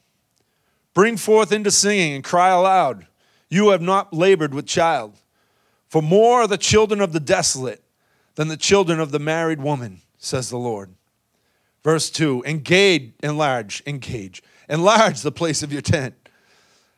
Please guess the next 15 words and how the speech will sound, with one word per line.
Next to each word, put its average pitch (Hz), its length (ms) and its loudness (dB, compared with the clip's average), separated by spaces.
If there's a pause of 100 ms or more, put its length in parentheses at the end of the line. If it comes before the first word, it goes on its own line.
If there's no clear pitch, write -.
(720)
and 143 140 -6
stretch - 480 0
them 180 160 0
out, 180 300 0 (1500)
the 147 100 -6
curtains 185 420 0
of 160 100 -4
your 156 80 0
dwellings. 139 540 -2
Do 190 340 0
not 202 300 2
spare. 147 560 0 (540)
Lengthen 202 420 -2
your 185 140 0
cords 135 680 -2